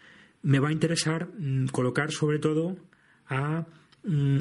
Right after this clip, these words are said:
mujeres muy masculinizadas, ¿no? Y en el caso límite,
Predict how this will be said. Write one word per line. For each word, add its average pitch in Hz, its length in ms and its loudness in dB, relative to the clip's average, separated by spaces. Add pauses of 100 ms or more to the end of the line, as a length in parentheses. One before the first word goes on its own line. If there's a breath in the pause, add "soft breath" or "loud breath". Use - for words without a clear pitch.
mujeres 156 440 4
muy 165 160 6
masculinizadas, 113 800 0
¿no? 147 220 -2 (340 loud breath)
Y 131 100 4
en 123 80 0
el 123 120 0
caso 143 300 2
límite, 202 520 2